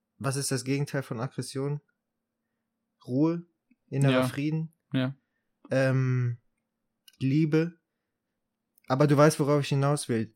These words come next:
Speaker 1: Es sind
Speaker 2: Es ist natürlich schon
Speaker 1: höchstwahrscheinlich keine
Speaker 2: biologisch
Speaker 1: Dinge
Speaker 2: gegeben,
Speaker 1: in
Speaker 2: dass Aggression einen gewissen Nutzen
Speaker 1: Ja.
Speaker 2: hat.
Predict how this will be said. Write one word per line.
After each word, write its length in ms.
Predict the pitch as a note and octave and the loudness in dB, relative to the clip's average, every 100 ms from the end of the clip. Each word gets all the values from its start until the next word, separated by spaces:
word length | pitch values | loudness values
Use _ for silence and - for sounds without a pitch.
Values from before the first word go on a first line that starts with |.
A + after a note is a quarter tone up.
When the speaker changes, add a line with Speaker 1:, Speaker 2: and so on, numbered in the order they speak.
| - | -8
Speaker 1:
Es 100 | C3 | -4
sind 180 | D3+ D3 | -2 6
Speaker 2:
Es 100 | C3+ | 8
ist 60 | C3+ | 8
natürlich 280 | D3 D#3+ | 8 8
schon 100 | D#3+ D#3 | 10 10
Speaker 1:
höchstwahrscheinlich 180 | D3 C#3+ | 10 10
keine 100 | D3 | 10
Speaker 2:
biologisch 200 | E3+ D3 | 10 8
Speaker 1:
Dinge 200 | E3 F3 | 8 8
Speaker 2:
gegeben, 160 | C#3+ C#3+ | 6 6
Speaker 1:
in 40 | |
Speaker 2:
dass 220 | C3 B2+ | 4 4
Aggression 600 | C#3 B2+ C3 - C#3+ C#3+ | 0 0 -2 0 2 2
einen 100 | C3 | 2
gewissen 380 | B2 B2 B2 A#2 | 2 0 -2 0
Nutzen 300 | A#2+ B2 A2+ | 2 4 2
Speaker 1:
Ja. 40 | |
Speaker 2:
hat. 220 | G#2+ - | 0 -6